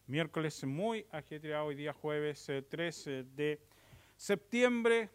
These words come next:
Ya tenemos un día que sí parece septiembre, aunque están anunciando lluvia y no menor lluvia. Se está hablando de quince milímetros por lo menos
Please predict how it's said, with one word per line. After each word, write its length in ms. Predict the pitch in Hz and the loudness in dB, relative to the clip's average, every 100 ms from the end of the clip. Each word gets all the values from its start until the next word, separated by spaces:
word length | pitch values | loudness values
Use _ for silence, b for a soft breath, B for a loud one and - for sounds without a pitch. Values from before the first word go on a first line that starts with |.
| - - | -20 -14
Ya 160 | 151 147 | -10 -6
tenemos 380 | 151 151 127 | -6 -6 -6
un 160 | 131 127 | -8 -6
día 280 | 175 220 214 | -4 -4 -6
que 240 | 147 135 | -10 -12
sí 200 | - 143 | -10 -8
parece 420 | 139 135 135 131 | -6 -6 -6 -8
septiembre, 720 | 123 - - 147 165 165 170 - | -8 -12 -6 -4 -2 -2 -6 -4
aunque 340 | 151 151 147 | -4 -4 -8
están 280 | - 147 147 | -6 -4 -4
anunciando 640 | 139 120 - 143 147 151 151 | -6 -8 -6 -6 -4 -8 -10
lluvia 520 | 123 160 214 233 - | -8 -4 -4 -4 -8
y 120 | 151 131 | -8 -6
no 320 | 120 135 220 | -6 -6 -6
menor 320 | 214 180 196 | -6 -8 -8
lluvia. 300 | 226 196 135 | -6 -6 -6
Se 100 | - | -10
está 140 | 127 | -8
hablando 260 | 147 160 160 | -6 -4 -6
de 60 | 143 | -8
quince 240 | 170 165 | -10 -10
milímetros 400 | 165 170 165 170 | -10 -10 -12 -12
por 160 | - 110 | -10 -8
lo 120 | 117 | -4
menos 380 | 202 160 170 | -2 -2 -6